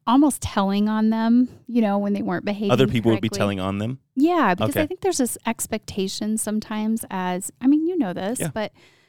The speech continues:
Speaker 1: as people who work in the church, whether you're a pastor or you're just on staff at a church, I think there's this expectation that your kids are gonna be perfect. And
Speaker 2: Yeah.
Speaker 1: we put that expectation on ourselves, number one, as people who work at a church, but number two, as just Christians,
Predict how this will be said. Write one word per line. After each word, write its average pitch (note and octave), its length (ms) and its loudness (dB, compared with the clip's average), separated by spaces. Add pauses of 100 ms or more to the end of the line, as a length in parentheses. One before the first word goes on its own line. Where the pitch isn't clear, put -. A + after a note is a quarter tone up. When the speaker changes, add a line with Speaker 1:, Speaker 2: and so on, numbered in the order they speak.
(400)
Speaker 1:
as B3 180 0
people B3+ 260 0
who G3+ 180 2
work F#3+ 180 -4
in F#3+ 80 -2
the G3 80 0
church, F3+ 460 -4
whether G#3 200 -2
you're G3 180 0
a F3 60 -4
pastor F#3 500 -4
or - 20 -2
you're F3+ 140 -4
just F#3 180 -8
on F3 140 -6
staff F3 380 -4
at F#3+ 100 -8
a F3+ 40 -6
church, - 380 -6
I F#3+ 60 -6
think B3+ 200 0
there's C4+ 180 0
this G3+ 260 -6
expectation F#3 720 -6
that F3 100 -4
your F#3+ 100 -8
kids - 260 -8
are F3 60 -6
gonna F3+ 140 -6
be E3+ 120 -8
perfect. - 680 -12
And G#3+ 120 -2
Speaker 2:
Yeah. A3 40 0
Speaker 1:
we C4 120 -2
put D4 160 -8
that A3+ 140 0
expectation F#3+ 640 -8
on F#3 120 -6
ourselves, F#3 540 -4
number B3 260 2
one, G3 260 -2
as F#3+ 120 -10
people G3 260 -4
who F#3+ 120 -2
work F#3 180 -8
at F#3 60 -8
a F3+ 80 -10
church, - 360 -8
but - 120 -4
number F#3+ 240 -2
two, G3 420 -2 (720)
as F#3+ 560 -2
just - 220 -6
Christians, - 760 -4